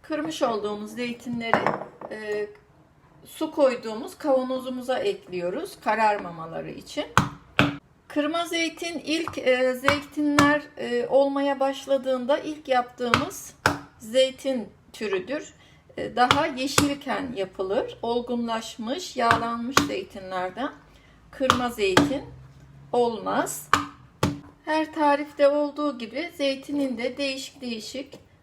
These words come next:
kurma tarifleri, yöntemleri var. Hepsinin sonucu da yine aynı ve güzel oluyor.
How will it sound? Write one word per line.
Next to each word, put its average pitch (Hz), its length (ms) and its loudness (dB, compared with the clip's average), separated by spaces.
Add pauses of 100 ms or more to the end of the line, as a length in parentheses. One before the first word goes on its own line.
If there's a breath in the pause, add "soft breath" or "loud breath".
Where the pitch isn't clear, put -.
(140)
kurma 262 540 -2
tarifleri, 247 680 0
yöntemleri 254 760 -2
var. 196 280 0
Hepsinin 285 460 2
sonucu 240 540 -4
da 226 80 -4
yine 233 300 -4
aynı 233 480 -4
ve 240 80 -6
güzel 240 380 -4
oluyor. 180 420 0